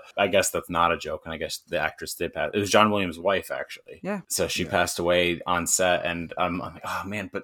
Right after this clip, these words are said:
Speaker 1: then I think about it, I'm like, "That would be a really good joke to put for Barbara at the end of it when
Speaker 2: <laughs>
Speaker 1: that's, that's one of the jokes in the
Speaker 3: Right.
Speaker 1: movie is that, you know."
Speaker 3: <laughs> Yeah.
Speaker 2: And a lot of the actresses playing other characters were named Barbara. <laughs>
Speaker 1: Yeah, I still like that part.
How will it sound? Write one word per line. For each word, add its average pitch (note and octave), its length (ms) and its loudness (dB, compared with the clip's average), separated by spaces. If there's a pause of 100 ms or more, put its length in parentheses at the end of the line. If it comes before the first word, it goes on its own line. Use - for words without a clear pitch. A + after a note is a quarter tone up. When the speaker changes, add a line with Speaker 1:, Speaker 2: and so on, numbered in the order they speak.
Speaker 1:
then G#2 140 0
I G2 60 -4
think C3 120 2
about G2+ 200 4
it, - 20 2
I'm E2+ 60 -2
like, E2+ 120 -6 (180)
"That C3 180 -2
would A2+ 100 4
be G2+ 120 2
a F#2+ 40 0
really F#2+ 260 0
good F2 200 -6
joke A#2+ 380 4
to F#2 80 -2
put F2+ 300 2
for F#2+ 120 -2
Barbara G2 440 6
at E2+ 120 0
the A2 180 4
end E3 160 4
of A2+ 140 8
it G2+ 260 6 (420)
when G#2 260 8
Speaker 2:
<laughs> - 20 4
Speaker 1:
that's, G#2+ 320 6 (120)
that's A#2 300 12
one C#3 140 12
of - 60 8
the E3 100 12
jokes C#3+ 400 10
in C3+ 80 8
the C3 80 12
Speaker 3:
Right. - 200 12
Speaker 1:
movie A#2 260 12
is A2 160 6
that, G#2+ 200 8 (240)
you F3+ 180 4
know." G#2+ 120 10 (120)
Speaker 3:
<laughs> - 40 -6
Yeah. B2 280 2
Speaker 2:
And F#3 120 2
a G3 40 10
lot G#3+ 200 12
of G#3+ 60 10
the G3+ 80 10
actresses G#3+ 640 6
playing G#3 300 10
other G#3 240 10
characters G#3 640 6
were F#3 120 0
named E3+ 400 -2 (100)
Barbara. G3+ 480 6
<laughs> - 40 -6
Speaker 1:
Yeah, F#2 300 6 (140)
I F2 120 0
still - 240 -2
like C2 200 -2
that - 160 -8
part. - 220 -8